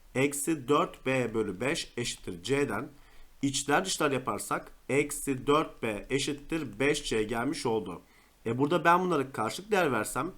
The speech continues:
b'miz eğer ki beş k ise c'nin ne gelmiş olması gerekiyor? Eksi dört k gelmiş olması gerekiyor. Yani b'miz ne geldi?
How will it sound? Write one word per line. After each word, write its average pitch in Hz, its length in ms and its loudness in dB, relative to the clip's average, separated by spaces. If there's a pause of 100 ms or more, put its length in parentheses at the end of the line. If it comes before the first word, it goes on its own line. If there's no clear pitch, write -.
(380)
b'miz 151 600 4
eğer 127 360 2
ki 87 260 -8
beş 165 240 2
k 113 240 0
ise 160 320 -2 (320)
c'nin 135 380 4
ne 160 80 2
gelmiş 147 440 -2
olması 107 280 -4
gerekiyor? 151 420 -4 (180)
Eksi 110 480 -6
dört 170 280 0
k 98 220 -6
gelmiş 127 560 0
olması 113 360 -2
gerekiyor. 107 480 0 (500)
Yani 151 480 4
b'miz 160 520 2 (140)
ne 143 120 2
geldi? 151 440 2